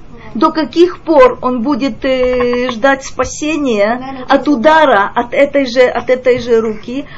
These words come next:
Speaker 1: от шейханену, пока нас не помилует?
Speaker 2: То есть это итог все-таки, да? И, то есть это результат, а не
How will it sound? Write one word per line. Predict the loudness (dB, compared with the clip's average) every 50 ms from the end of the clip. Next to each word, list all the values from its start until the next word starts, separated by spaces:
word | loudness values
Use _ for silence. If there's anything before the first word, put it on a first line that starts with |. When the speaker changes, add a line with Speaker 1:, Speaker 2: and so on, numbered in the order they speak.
| -10 -4
Speaker 1:
от | -2 -2 -2 -2
шейханену, | -4 -4 -4 -4 -4 -4 -4 -4 -4 -2 0 0 -2 -2 -2 -4 -4
пока | -4 -4 -2 -2 -2 -2
нас | -2 -4 -6 -6 -8
не | -8
помилует? | -8 -6 -6 -6 -6 -6 -8 -8 -8 -8 -10 -10
Speaker 2:
То | -12
есть | -12 -12
это | -14 -14 -12 -14
итог | -14 -14 -14 -12 -10 -10 -10 -12
все-таки, | -14 -16 -12 -12 -12 -12 -14 -16 -18 -16 -14 -12
да? | -10 -10 -10 -12
И, | -14 -14
то | -14 -14
есть | -14 -12 -12
это | -12 -12 -12
результат, | -14 -14 -14 -14 -14 -14 -14 -14 -14 -14
а | -16
не | -16 -16 -16